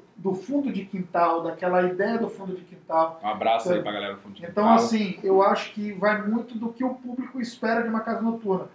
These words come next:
Speaker 1: Na hora que você pega esse público e joga dentro do ambiente confinado, certo? Fechado, com acústica fechada e coloca música eletrônica, talvez ele fique um pouco deslocado. Obviamente tem um público pra isso também.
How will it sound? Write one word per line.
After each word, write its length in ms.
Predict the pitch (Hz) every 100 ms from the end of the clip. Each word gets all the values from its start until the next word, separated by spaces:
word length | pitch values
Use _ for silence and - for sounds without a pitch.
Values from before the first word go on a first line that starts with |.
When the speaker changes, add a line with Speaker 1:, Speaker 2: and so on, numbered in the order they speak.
| - - -
Speaker 1:
Na 100 | 190
hora 160 | 240 302
que 40 | 311
você 200 | - 269
pega 240 | 226 226
esse 220 | - 220
público 420 | - 196 180 190
e 40 | 185
joga 280 | 196 196 175
dentro 320 | 226 262 220
do 120 | 262
ambiente 380 | 233 233 226 -
confinado, 680 | 220 - 220 180 170 - - - _ _ _ _ _
certo? 440 | 175 190 208 -
Fechado, 720 | - 220 - 196 170 160 202 - - _ _
com 120 | 180
acústica 580 | 190 190 226 233 - 226
fechada 480 | - 226 - 190 170
e 40 |
coloca 360 | 165 180 247 233
música 360 | 202 190 - 180
eletrônica, 680 | 170 175 202 226 190 - - _ _ _
talvez 420 | 214 208 208 208
ele 160 | 220 226
fique 220 | - 226
um 80 | 220
pouco 200 | 214 220
deslocado. 460 | 202 226 226 196 -
Obviamente 480 | 180 190 196 208 -
tem 220 | 233 262
um 80 | 226
público 300 | 202 196 196 -
pra 160 | 208
isso 200 | 190 185 -
também. 360 | 226 202 165